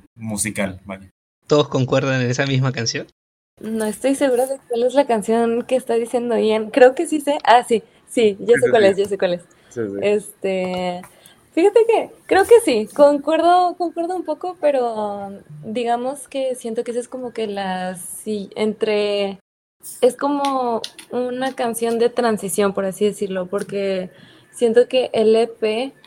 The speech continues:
Speaker 3: el primer E P que sacamos es una cosa y el después como que ya es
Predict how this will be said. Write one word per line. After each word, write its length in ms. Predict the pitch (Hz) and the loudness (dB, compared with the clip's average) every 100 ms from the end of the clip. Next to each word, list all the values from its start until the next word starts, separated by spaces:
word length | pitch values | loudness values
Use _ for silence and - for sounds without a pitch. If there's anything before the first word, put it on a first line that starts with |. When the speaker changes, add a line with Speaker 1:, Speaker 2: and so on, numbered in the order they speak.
| _ - - | _ -20 -10
Speaker 3:
el 160 | - 220 | -4 2
primer 320 | 233 220 220 | 6 6 4
E 80 | 240 | 0
P 220 | 233 233 | 0 -4
que 100 | 240 | -4
sacamos 600 | 240 220 202 202 220 226 - | -8 -6 -6 -4 -6 -6 -6
es 580 | 208 196 196 190 - - _ _ - | -4 -2 -4 -6 -10 -14 _ _ -4
una 320 | 214 214 220 | -2 -2 -2
cosa 520 | 220 226 262 262 262 _ - | -2 -2 -4 -4 -6 _ -10
y 680 | 214 208 196 196 185 180 185 | -6 -4 -6 -8 -6 -6 -4
el 240 | 208 196 | -4 -4
después 640 | 185 190 - - 196 220 - | -6 -12 -12 -8 -6 -6 -8
como 240 | 208 214 | -16 -16
que 140 | - 175 | -14 -10
ya 180 | 175 | -8
es 280 | 175 180 - | -8 -10 -16